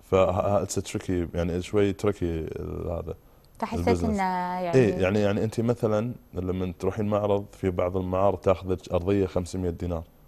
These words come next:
Speaker 2: مهم.
Speaker 1: عرفتي؟ خمسمية دينار حق مشروع تو مبلش وايد خطر،
Speaker 2: مهم.
Speaker 1: عرفتي؟ لأن يكسر ميزانيتك.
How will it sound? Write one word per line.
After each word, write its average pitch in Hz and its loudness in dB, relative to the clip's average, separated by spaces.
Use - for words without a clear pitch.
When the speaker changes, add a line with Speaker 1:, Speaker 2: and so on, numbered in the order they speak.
Speaker 2:
مهم. 185 -12
Speaker 1:
عرفتي؟ 90 4
خمسمية 98 0
دينار 104 4
حق 92 -2
مشروع 90 0
تو 92 4
مبلش 98 2
وايد 117 10
خطر، 85 2
Speaker 2:
مهم. 185 -8
Speaker 1:
عرفتي؟ 92 2
لأن 95 2
يكسر 107 2
ميزانيتك. 104 0